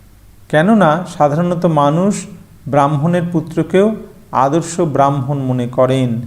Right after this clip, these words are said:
যা ভাবপ্রবণতা ছাড়া আর কিছুই নয়। এটা হচ্ছে ভাবপ্রবণতা দ্রৌপদীর, যে সাধারণ মানুষ যা করে,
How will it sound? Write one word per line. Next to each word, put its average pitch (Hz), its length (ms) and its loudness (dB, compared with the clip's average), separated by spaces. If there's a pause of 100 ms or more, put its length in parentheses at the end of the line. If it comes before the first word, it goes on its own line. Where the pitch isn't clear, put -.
(1040)
যা 151 240 4
ভাবপ্রবণতা 190 880 0
ছাড়া 208 260 4
আর 208 60 4
কিছুই 208 400 -6
নয়। 147 300 -2 (960)
এটা 160 200 0
হচ্ছে 165 260 0
ভাবপ্রবণতা 131 1000 -4 (580)
দ্রৌপদীর, 127 520 -4 (640)
যে 139 100 -2
সাধারণ 170 440 2
মানুষ 180 380 0
যা 165 160 4
করে, 123 240 0